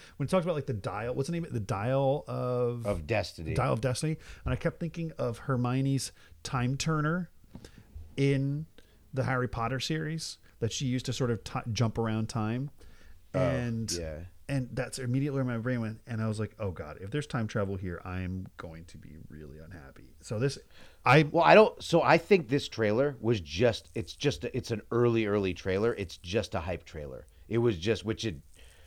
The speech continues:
Speaker 2: you know, as I'm sure a zillion people watched it.
Speaker 1: Sure.
Speaker 2: And it's, uh,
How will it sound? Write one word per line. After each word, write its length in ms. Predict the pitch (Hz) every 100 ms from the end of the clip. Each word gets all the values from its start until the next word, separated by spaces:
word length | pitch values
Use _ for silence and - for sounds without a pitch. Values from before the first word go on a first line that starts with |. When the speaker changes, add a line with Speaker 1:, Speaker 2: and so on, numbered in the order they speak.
| - -
Speaker 2:
you 100 | 110
know, 180 | 80 82 - - - -
as 200 | 98 82
I'm 140 | 95
sure 180 | 82 110
a 20 |
zillion 440 | 90 80 101 98 92
people 280 | 92 82 82
watched 300 | 80 - 78
it. 40 |
Speaker 1:
Sure. 280 | 76 98 76
Speaker 2:
And 100 | 98
it's, 280 | 92 - - - - - -
uh, 420 | 101 95 90 85